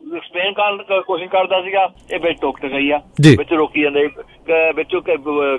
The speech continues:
Speaker 1: ਹਿਲਰੀ ਕਲਿੰਟਨ ਲਈ ਤਾਂ ਵਰਡ ਜਿਹੜੇ ਵਰਤ ਰਹੇ ਸੀ, ਮੈਂ ਸਮਝ ਨਹੀਂ ਆਉਂਦੀ ਕਿ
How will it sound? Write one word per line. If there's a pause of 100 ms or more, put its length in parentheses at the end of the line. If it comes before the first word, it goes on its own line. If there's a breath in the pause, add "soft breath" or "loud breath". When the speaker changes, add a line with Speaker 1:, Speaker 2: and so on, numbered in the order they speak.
Speaker 1:
ਹਿਲਰੀ
ਕਲਿੰਟਨ
ਲਈ
ਤਾਂ
ਵਰਡ
ਜਿਹੜੇ
ਵਰਤ
ਰਹੇ
ਸੀ,
ਮੈਂ
ਸਮਝ
ਨਹੀਂ
ਆਉਂਦੀ
ਕਿ